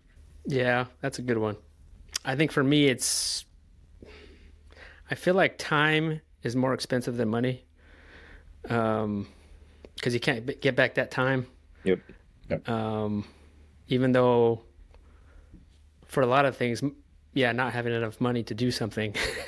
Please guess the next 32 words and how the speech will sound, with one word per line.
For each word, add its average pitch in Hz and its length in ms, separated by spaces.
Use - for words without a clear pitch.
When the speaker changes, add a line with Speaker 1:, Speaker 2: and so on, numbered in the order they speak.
Speaker 3:
Mm-hmm. 110 460
Speaker 1:
that 127 160
is 123 140
a 117 80
struggle. 113 520
Um, 110 580
so 127 200
it's 123 140
either 139 160
time 135 260
or 120 60
money 120 240
for 110 120
me. 113 320
Like, 107 320
I 127 60
mean, 127 200
yeah, 156 320
I 147 80
guess 160 260
I 131 80
can 135 140
see - 140
where 151 120
you're 123 100
coming 143 240
from 117 260
though, 113 120
Ben, 117 300
like 113 320
filming 131 460
it, 131 260